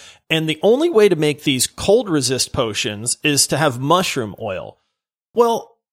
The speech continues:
you know, I don't know if everybody took the mushroom oil 'cause we died a bunch or what, but I spent five minutes running around a forest looking for mushrooms and couldn't find a single mushroom.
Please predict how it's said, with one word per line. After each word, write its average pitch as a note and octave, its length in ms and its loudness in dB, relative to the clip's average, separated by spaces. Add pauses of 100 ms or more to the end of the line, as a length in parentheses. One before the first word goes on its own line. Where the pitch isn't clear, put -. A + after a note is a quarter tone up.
(580)
you A#3+ 140 0
know, - 100 -10
I A#3+ 100 2
don't D4+ 160 0
know A#3 120 4
if E3+ 80 -2
everybody F#3 400 2
took A#3+ 240 -2
the A3+ 60 0
mushroom G#3 400 -2
oil F#3 260 2
'cause C#3+ 200 -4
we B2+ 100 -4
died E3 280 0
a F3+ 40 0
bunch E3+ 440 -2
or C3 140 -6
what, F3+ 380 0
but F3 200 2
I C#4 120 2
spent B3 320 0
five A3+ 320 -2
minutes A3 280 -2
running F3+ 240 0
around F3 160 0
a D3 40 -4
forest F#3 340 2
looking D3+ 240 -2
for C3 140 -4
mushrooms C3+ 480 -2
and D3 180 -4
couldn't A3+ 240 0
find F#3 240 0
a C#3+ 40 0
single C#3 260 -2
mushroom. A#2 560 -2